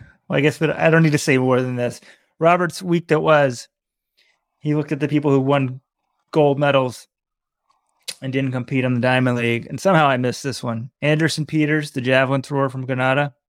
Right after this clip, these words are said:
he didn't compete at the Diamond League 'cause he was beaten up and thrown overboard on a boat in Granada. I mean, it sounds kinda crazy. Like, he's gotta be the most famous athlete in Granada, right?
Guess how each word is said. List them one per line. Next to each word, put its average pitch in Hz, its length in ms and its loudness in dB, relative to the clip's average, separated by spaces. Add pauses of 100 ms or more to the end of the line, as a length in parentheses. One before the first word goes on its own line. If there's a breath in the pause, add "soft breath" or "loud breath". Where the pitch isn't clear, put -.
(840)
he 131 80 -4
didn't 127 140 -2
compete 120 220 -6
at 113 60 -12
the - 40 -18
Diamond 117 380 0
League 113 320 -2 (840)
'cause 127 140 -6
he 139 80 2
was 135 80 2
beaten 165 460 2
up 175 180 2
and 135 140 -2
thrown 160 320 2
overboard 175 580 4
on 135 140 2
a 127 40 0
boat 131 520 2
in 123 160 -4
Granada. 127 420 2
I 113 60 -4
mean, 131 160 -2
it 135 80 -6
sounds 196 240 2
kinda 139 180 0
crazy. 139 380 0
Like, 113 120 -10
he's 190 220 0
gotta 175 280 2
be 147 80 -2
the 131 80 -2
most 127 200 -4
famous 131 320 -2
athlete 123 380 -2
in 120 40 -8
Granada, 117 460 -2
right? 117 300 -2